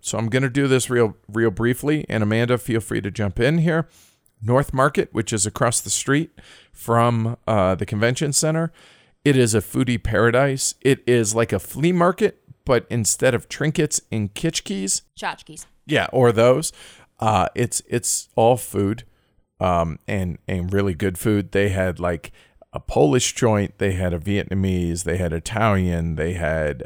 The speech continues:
Speaker 1: a Mediterranean, they had an Indian, they had a Mexican. They,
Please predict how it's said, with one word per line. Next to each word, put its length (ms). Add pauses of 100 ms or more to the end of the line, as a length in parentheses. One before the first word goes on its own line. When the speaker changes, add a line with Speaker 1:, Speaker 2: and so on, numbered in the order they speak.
Speaker 1:
a 100
Mediterranean, 1040 (380)
they 240
had 420
an 360
Indian, 480
they 100
had 120
a 40
Mexican. 600
They, 100